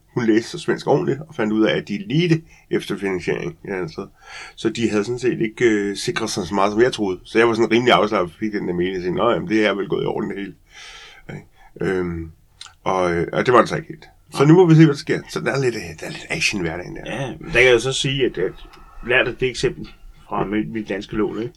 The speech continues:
Speaker 1: Ja.
Speaker 2: Altså, de har, øh, de har fulgt den til dørs.
Speaker 1: Ja.
Speaker 2: Ikke? Og jeg har fået opdateret mails, så de har
Speaker 1: Mhm.
Speaker 2: holdt ventilen, ikke?
Speaker 1: Ja.
Speaker 2: Så kan vi jo sagtens finde ud af det her med at beskytte sine investeringer.
Speaker 1: Jeg kom lige på ugens Sahara lige her.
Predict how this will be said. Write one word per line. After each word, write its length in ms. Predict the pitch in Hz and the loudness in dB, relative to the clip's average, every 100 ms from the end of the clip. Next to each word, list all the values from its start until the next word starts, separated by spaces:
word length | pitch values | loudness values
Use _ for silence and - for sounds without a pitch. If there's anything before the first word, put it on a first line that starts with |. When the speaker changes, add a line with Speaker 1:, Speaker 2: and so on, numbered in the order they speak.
| - | -2
Speaker 1:
Ja. 100 | 110 - _ _ - | -2 -4 _ _ -12
Speaker 2:
Altså, 300 | 101 92 85 | -8 -8 -6
de 140 | 101 87 | -6 -6
har, 280 | 87 82 80 | -4 -4 -2
øh, 340 | 80 80 80 - - | -2 -2 -4 -8 -8
de 60 | 101 | -6
har 100 | 85 | -4
fulgt 220 | 107 98 | -6 -8
den 80 | 98 | -6
til 100 | 87 | 0
dørs. 380 | 117 - - - _ _ 120 | 0 0 -10 -18 _ _ 4
Speaker 1:
Ja. 80 | 107 - _ 107 | 4 0 _ -6
Speaker 2:
Ikke? 140 | 120 | -2
Og 60 | 110 | 0
jeg 80 | 98 | 0
har 60 | |
fået 140 | 85 101 | 0 0
opdateret 420 | - 131 127 110 | -2 -2 0 0
mails, 240 | 101 107 | -2 -4
så 60 | 110 | -6
de 160 | 101 | -8
har 80 | 92 104 | -4 -2
Speaker 1:
Mhm. 200 | 107 107 - _ | 0 -2 -8 _
Speaker 2:
holdt 220 | 104 104 | -6 -6
ventilen, 440 | 104 110 95 107 | -6 -6 -6 -6
ikke? 120 | 117 147 _ _ | -8 -12 _ _
Speaker 1:
Ja. 140 | 107 113 - | -4 -4 -6
Speaker 2:
Så 140 | - - | -16 -6
kan 100 | 101 | -2
vi 40 | |
jo 180 | 127 117 | 0 0
sagtens 280 | 92 85 107 | -4 -6 -8
finde 160 | 104 | -6
ud 60 | 95 | -6
af 80 | 90 | -8
det 100 | 95 | -8
her 80 | |
med 100 | 95 | -8
at 60 | 90 | -10
beskytte 300 | 80 - 87 | -10 -12 -12
sine 160 | - 90 | -12 -12
investeringer. 420 | 82 - - - _ - | -12 -14 -20 -20 _ -6
Speaker 1:
Jeg 160 | - 160 | -2 2
kom 220 | - 107 | 2 2
lige 220 | 107 107 | 2 0
på 200 | 104 107 | 2 -2
ugens 240 | 101 104 107 | 0 0 0
Sahara 320 | 92 95 98 | -2 -2 -2
lige 140 | 98 92 | -2 -2
her. 160 | 82 | -4